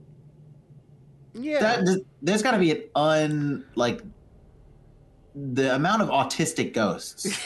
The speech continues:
Speaker 1: <laughs>
Speaker 2: must be sky high.
Speaker 1: I'm just
Speaker 2: If it's
Speaker 1: wanna watch
Speaker 2: just
Speaker 1: T V.
Speaker 2: <laughs> I haven't learned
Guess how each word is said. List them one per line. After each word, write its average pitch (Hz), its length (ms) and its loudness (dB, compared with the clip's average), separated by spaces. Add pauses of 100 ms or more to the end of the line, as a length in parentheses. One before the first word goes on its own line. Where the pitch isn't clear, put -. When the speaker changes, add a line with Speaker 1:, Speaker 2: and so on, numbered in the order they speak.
(180)
Speaker 1:
<laughs> - 280 -4
Speaker 2:
must 285 240 0
be 254 160 0
sky 156 680 2
high. 101 480 0 (1000)
Speaker 1:
I'm 208 140 0
just 170 160 2
Speaker 2:
If 190 60 4
it's 180 80 2
Speaker 1:
wanna 240 100 2
watch 240 200 2
Speaker 2:
just - 180 -6
Speaker 1:
T 254 200 4
V. 320 440 4
Speaker 2:
<laughs> - 1200 -2
I 226 140 2
haven't 247 520 0
learned 233 520 2